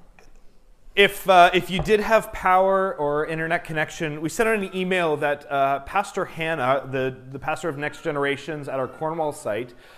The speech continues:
uh, had pre-recorded a sermon from last week's passage,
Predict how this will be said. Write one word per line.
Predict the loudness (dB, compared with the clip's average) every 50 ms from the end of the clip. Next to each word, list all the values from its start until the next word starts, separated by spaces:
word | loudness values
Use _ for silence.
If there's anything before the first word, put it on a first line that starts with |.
| -20 -6 0
uh, | 0 2 2
had | 2 0 -2 -2 -4 -8 -12
pre-recorded | -6 -6 -4 -2 -4 -4 -6 -4 0 0 0 2 2 0 -2 -2 -6 -12 -18 -6 -6
a | -6
sermon | -4 -4 -4 -4 -4 -4 -2 -2 -4 -4 -6 -8 -12
from | -6 -6 -4 -4 -4
last | -6 -4 -4 -4 -6 -6 -8 -12
week's | -12 -12 -12 -14 -18 -20
passage, | -12 -8 -6 -6 -6 -8 -8 -12 -12 -10 -12